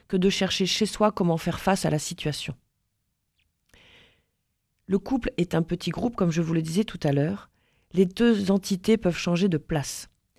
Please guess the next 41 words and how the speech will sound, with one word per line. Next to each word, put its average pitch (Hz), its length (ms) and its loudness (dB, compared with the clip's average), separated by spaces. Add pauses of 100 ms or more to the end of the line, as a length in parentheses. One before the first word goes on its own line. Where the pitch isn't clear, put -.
(120)
faire 175 240 4
un 180 80 8
pas 226 160 6
de 196 80 6
côté 180 400 2
dans 175 100 4
ses 160 240 0
attitudes, 180 540 -2
dans 160 140 -2
ses 165 160 -2
comportements 196 680 2
ou 170 60 4
réactions, 190 560 0 (560)
ouvre 202 500 2
une 170 220 2
nouvelle 175 360 6
voie 170 180 2
relationnelle. 151 760 0 (920)
L'autre 208 340 4
n'aura 165 260 4
pas 208 120 6
le 190 100 6
choix, 160 400 0
même 202 280 6
inconsciemment, 185 600 4
que 185 120 0
de 160 120 2
bouger 170 400 2
aussi. - 420 -6 (720)
S'il 196 280 2
refuse, 180 540 2 (340)
il 185 120 2
bougera 202 420 4
malgré 170 360 6
lui 185 180 4
par 160 180 4
une 160 100 6
séparation 170 680 2
qui 165 160 -4
sera 156 300 2
décidée. 147 580 -2